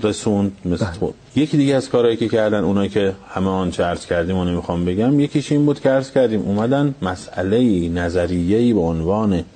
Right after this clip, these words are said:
Speaker 1: عدالت تمام صحابه رسول خدا مطرح کردن که این همی به گونه‌ای جایگزین اهل بیت باشه.
Speaker 2: که نگاه‌ها رو به این سمت معطوف
Speaker 1: بله.
Speaker 2: بکنه.
Speaker 1: و یه تعریفی کردن برای این مسئله، اونم این بود که اگر کسی مسلمان باشه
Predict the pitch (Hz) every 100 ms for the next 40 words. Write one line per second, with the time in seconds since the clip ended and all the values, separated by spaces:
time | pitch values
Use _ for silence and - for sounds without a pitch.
0 | - - - - - - 82 87 85 107
1 | - 90 78 - 85 98 113 104 90 82
2 | 76 90 82 90 90 131 143 139 - 135
3 | 131 - 120 123 113 90 - 107 120 -
4 | 131 123 117 110 104 - - - - 131
5 | 139 135 143 123 107 101 107 107 123 143
6 | 120 104 101 101 95 110 127 127 127 127
7 | - 87 85 80 82 - - 131 120 117
8 | 120 113 135 127 107 92 - 78 - 90
9 | 80 85 76 - - 85 123 156 165 -
10 | 113 107 117 131 - 82 - 82 78 80
11 | 78 82 82 82 78 80 80 80 - -
12 | 82 107 135 156 - - - 127 135 131
13 | 107 - 104 117 120 117 123 113 95 87
14 | 90 - 90 87 104 110 87 78 -